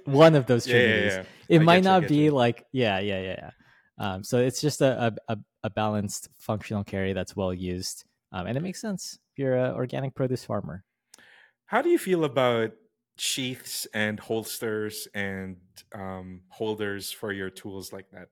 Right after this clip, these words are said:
Speaker 2: Like, would you carry one for, like, the Arc,
Speaker 1: I
Speaker 2: for
Speaker 1: don't.
Speaker 2: example? You don't?
Speaker 1: I don't. I, I don't. I've never used the, the sheaths for stuff,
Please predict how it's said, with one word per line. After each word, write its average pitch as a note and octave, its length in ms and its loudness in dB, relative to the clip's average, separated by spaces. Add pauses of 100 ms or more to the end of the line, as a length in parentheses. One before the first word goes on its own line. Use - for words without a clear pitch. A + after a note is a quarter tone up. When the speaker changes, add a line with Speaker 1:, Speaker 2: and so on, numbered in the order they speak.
(120)
Speaker 2:
Like, G#2+ 240 -8
would A2+ 220 -6
you A2+ 100 -10
carry G#2 340 -8
one G2 260 -8
for, G2 420 -12 (280)
like, G2 140 -8
the G#2+ 140 -6
Arc, G2 240 -2
Speaker 1:
I A2+ 80 0
Speaker 2:
for G#2+ 100 -6
Speaker 1:
don't. F2+ 60 -4
Speaker 2:
example? A2+ 420 -10 (380)
You G2+ 100 -12
don't? G2 180 -6 (120)
Speaker 1:
I C3+ 80 -4
don't. A2 320 -2
I, A#2+ 160 0
I B2+ 120 2
don't. B2+ 180 2
I've A#2+ 160 -2
never A2 260 0
used G2+ 560 -4
the, F#2+ 280 -6 (100)
the G#2 120 -4
sheaths G#2 520 -6
for G#2+ 180 -8
stuff, A#2 440 -4